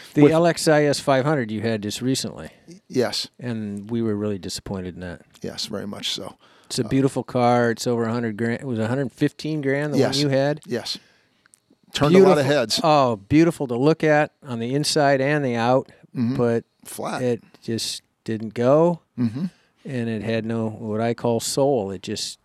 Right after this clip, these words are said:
Speaker 1: it just was numb as a, some little economy box.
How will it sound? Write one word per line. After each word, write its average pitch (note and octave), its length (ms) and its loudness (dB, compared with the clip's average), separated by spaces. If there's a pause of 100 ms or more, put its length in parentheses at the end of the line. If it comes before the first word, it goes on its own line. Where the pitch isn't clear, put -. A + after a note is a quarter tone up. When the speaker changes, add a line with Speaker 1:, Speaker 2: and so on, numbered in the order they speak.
(180)
Speaker 1:
it F#2+ 160 -10
just - 300 -10
was A2 240 -10
numb A#2 400 -4
as A2 160 -2
a, A2 280 -4 (600)
some A#2 320 -6
little A#2 300 0
economy B2 440 -4
box. F2 500 -8